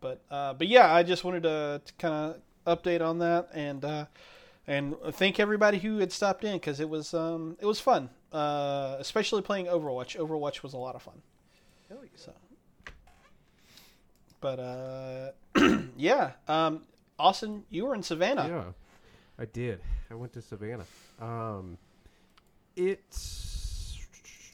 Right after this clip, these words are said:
Speaker 2: I, I don't know. I don't really know what I expected it to look like, but
Speaker 1: <laughs>
Speaker 2: I was very over-,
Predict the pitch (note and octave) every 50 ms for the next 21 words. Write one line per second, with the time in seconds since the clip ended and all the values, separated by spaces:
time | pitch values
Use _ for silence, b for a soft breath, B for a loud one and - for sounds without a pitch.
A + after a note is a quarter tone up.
0 | - - - - - - - _ _ E3 F3 F3+ F#3 F#3+ F#3+ F#3 F#3+ F#3+ F3+ E3+
1 | E3+ D#3+ - - _ _ - E3 G3 A3 G3 C#3 C#3+ C3+ G2+ F2 - _ _ A#2+
2 | C#3 E3 E3 D#3 E3+ D#3+ D#3 C3+ C3+ C#3 C#3+ C3+ B2+ B2 B2+ B2 G#2 - - -
3 | A2+ A#2+ - - B2 C3+ B2 - C3 B2+ C#3+ D3 - D#3 D#3+ E3 D#3 - - G#2
4 | G2+ G#2 G2+ G2+ G2+ - _ _ _ _ _ _ _ _ - - - F#3+ A2+ A#2+
5 | A#2+ A2+ G#2+ G2+ A2 A#2 G#2+ G#2 G2+ A2+ A#2+ C3 C#3 C#3 C3 A2 F2 G2+ A#2 A#2+
6 | A#2 A#2+ A#2 A2+